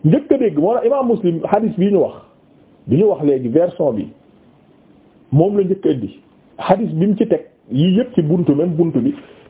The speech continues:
ah mu teg ci benn hadith eh, après nag ñetteelu hadith bi xoolal déglul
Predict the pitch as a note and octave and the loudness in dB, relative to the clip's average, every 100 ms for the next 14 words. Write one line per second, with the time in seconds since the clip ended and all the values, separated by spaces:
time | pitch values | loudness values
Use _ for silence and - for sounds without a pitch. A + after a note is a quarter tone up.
0 | _ - - - _ - D3 B3 - _ | _ -20 -20 -20 _ 0 0 0 -6 _
1 | _ - - B2+ E3+ A3 A#3+ - A3+ - | _ -20 -10 0 2 2 -4 -4 -6 -6
2 | _ _ - - - _ _ - - - | _ _ -20 -20 -20 _ _ -20 -20 -2
3 | A#2+ D3+ D#3 - A#2 E2 - - - - | 2 2 2 -6 -6 -6 -8 -18 -20 -20
4 | - - _ - _ - - _ _ _ | -20 -20 _ -20 _ -20 -20 _ _ _
5 | _ _ _ _ _ _ - _ - - | _ _ _ _ _ _ -20 _ -20 -20
6 | - - - D#3+ - - - _ - _ | -20 -4 0 0 0 -12 -20 _ -20 _
7 | _ E3 E3+ D#3+ D3 C3+ C#3 F3 - - | _ -2 0 -2 0 0 0 0 -2 0
8 | G3+ F3+ D#3+ D#3 B2+ - E2+ - - _ | 2 0 0 -2 -2 -6 -14 -18 -20 _
9 | _ - _ _ _ - C#3 C#3 A2+ C3+ | _ -20 _ _ _ 0 2 2 0 -2
10 | G#2+ F2 | -4 -10